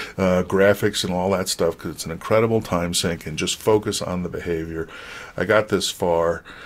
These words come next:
<sighs> Had a T Tuesday update coming, not that far away. I went back and <laughs> I started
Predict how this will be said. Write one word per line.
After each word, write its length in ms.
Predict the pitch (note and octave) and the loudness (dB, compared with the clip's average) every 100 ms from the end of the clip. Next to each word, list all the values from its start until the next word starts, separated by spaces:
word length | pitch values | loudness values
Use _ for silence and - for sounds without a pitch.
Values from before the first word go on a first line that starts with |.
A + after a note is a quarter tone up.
| - - - | -20 -20 -20
<sighs> 420 | - - - - | -20 -20 -20 -14
Had 1200 | - - - - - - - - - - F#2 F#2 | -2 0 0 2 0 0 -6 -10 -10 -10 -10 -12
a 80 | - - | -12 -4
T 220 | - A#2+ | 0 2
Tuesday 580 | A#2 A#2+ A#2 A2+ G#2+ G#2 | 2 2 2 4 6 8
update 500 | G#2+ G#2+ G#2 F#2 - | 6 4 2 2 0
coming, 460 | - F2+ F#2 F2+ E2+ | -4 0 2 0 0
not 240 | F#2+ - | -4 0
that 180 | A2 G2+ | 0 0
far 340 | - G2 G2 | 0 0 2
away. 500 | F2+ F2 E2 D#2+ D#2+ - - - - - - - - - - - | 2 2 2 2 -2 -8 -20 -20 -20 -20 -20 -20 -18 -12 -12 -4
I 400 | B2+ F#2 F#2 F2 | 2 2 4 2
went 260 | F2 E2+ E2+ | 2 0 0
back 260 | D#2+ D#2 D#2+ | 2 2 0
and 100 | D2+ | 0
<laughs> 20 | |
I 40 | |
started 540 | - - - - - | 4 4 4 4 2